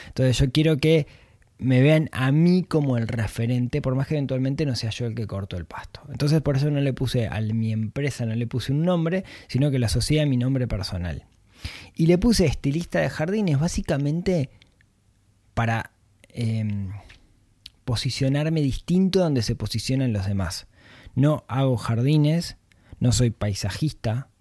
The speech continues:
no corto el pasto, sino soy un estilista de jardines. O sea, le dejo estilo al jardín. Y cuando digo estilista, estoy buscando que las personas hagan una re-, se relacionen con el concepto de peluquero, de estilista, ¿no?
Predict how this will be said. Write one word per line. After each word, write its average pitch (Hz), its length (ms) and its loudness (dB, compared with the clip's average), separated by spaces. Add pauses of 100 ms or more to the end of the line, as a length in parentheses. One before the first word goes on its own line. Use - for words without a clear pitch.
(340)
no 117 120 2
corto 107 340 0
el 101 100 -2
pasto, 110 600 -2 (440)
sino 131 460 2
soy - 340 -2
un 139 140 0
estilista 143 720 -2
de 135 120 0
jardines. 98 600 -6 (280)
O - 40 -20
sea, 123 160 -4
le 117 140 -4
dejo 127 340 -4
estilo 143 500 2
al 131 60 0
jardín. 120 340 -2
Y 110 60 -2
cuando 110 240 -2
digo 143 200 0
estilista, 160 720 -4 (280)
estoy 143 240 0
buscando 135 600 0
que 120 100 -2
las 98 160 0
personas 131 680 -2
hagan 123 220 -2
una 120 240 -4
re-, 98 140 -10 (160)
se - 140 -10
relacionen 156 680 -2 (240)
con 110 140 -2
el 107 100 0
concepto 120 480 -2
de 117 100 0
peluquero, 98 520 -6
de - 60 -18
estilista, - 600 -10
¿no? 139 260 -4